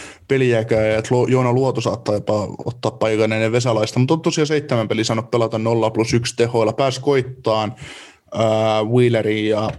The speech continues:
ja tuon Stasnin kanssa, mutta ei juuri mitään esittänyt, muuten pelannut neloskentässä Janssen Han-, Harkinsin ja tuon Trevor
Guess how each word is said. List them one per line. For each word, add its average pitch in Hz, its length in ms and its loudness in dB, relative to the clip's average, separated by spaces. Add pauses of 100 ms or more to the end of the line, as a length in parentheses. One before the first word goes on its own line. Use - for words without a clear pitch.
(360)
ja 117 300 2 (120)
tuon 110 340 0 (1700)
Stasnin 147 340 0
kanssa, 120 320 0
mutta 113 260 0
ei 117 100 2
juuri 117 240 0 (440)
mitään 127 240 0
esittänyt, 120 320 0
muuten 117 180 2
pelannut 113 260 0
neloskentässä 113 680 0
Janssen 110 300 -2 (280)
Han-, 127 180 0 (300)
Harkinsin 123 600 -2
ja 110 100 2
tuon 113 220 0 (380)
Trevor 156 400 2